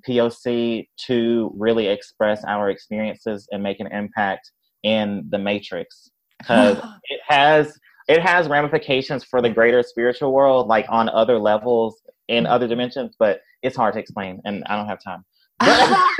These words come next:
Speaker 1: <laughs>
Speaker 2: But it's im-, it's important, and
Speaker 1: It's
Speaker 2: it's
Speaker 1: important,
Speaker 2: yeah,
Speaker 1: even if
Speaker 2: yeah.
Speaker 1: it seems, seems futile.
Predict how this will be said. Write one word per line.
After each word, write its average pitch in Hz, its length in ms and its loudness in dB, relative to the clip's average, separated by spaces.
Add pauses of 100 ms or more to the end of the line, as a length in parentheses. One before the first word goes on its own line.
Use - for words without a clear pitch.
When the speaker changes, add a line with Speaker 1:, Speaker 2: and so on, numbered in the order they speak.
(520)
Speaker 1:
<laughs> - 960 -2
Speaker 2:
But - 140 0
it's 302 200 -4
im-, 254 160 -6 (100)
it's 233 200 2
important, 226 640 -2
and 208 160 2
Speaker 1:
It's 220 160 -2
Speaker 2:
it's 185 180 2
Speaker 1:
important, 170 420 2
Speaker 2:
yeah, 147 100 -2
Speaker 1:
even 170 260 2
if 147 200 0
Speaker 2:
yeah. 151 100 4
Speaker 1:
it - 60 -4 (100)
seems, 147 280 -6 (160)
seems 139 400 -6
futile. 127 840 -2